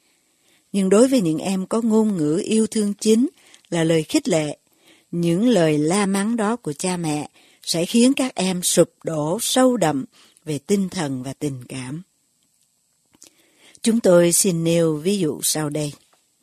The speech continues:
Em Bình, mười sáu tuổi, nói rằng cha em không thương em, vì mỗi khi em phạm lỗi, cha sửa phạt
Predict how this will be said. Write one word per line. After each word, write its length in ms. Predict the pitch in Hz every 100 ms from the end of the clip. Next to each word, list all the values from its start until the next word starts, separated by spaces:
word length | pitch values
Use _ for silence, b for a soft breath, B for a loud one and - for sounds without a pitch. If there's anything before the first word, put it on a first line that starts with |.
| B B B B B B B
Em 280 | 190 190
Bình, 240 | 170 156 127 - _
mười 260 | 156 165 143
sáu 300 | - 196 226 -
tuổi, 320 | 147 147 185 - _ b b b b b
nói 200 | 185 220
rằng 480 | 262 185 151 147 143 -
cha 220 | 196 196
em 300 | - 185 180
không 240 | - 226 196
thương 240 | 208 175
em, 260 | 160 165 151 _ b b b b b b
vì 140 | 185 170
mỗi 220 | 170 226
khi 200 | 254 240
em 180 | 226 220
phạm 360 | 196 - 151
lỗi, 380 | 151 147 170 262 B B B
cha 260 | - 226 226
sửa 320 | - 170 165
phạt 300 | 220 196 160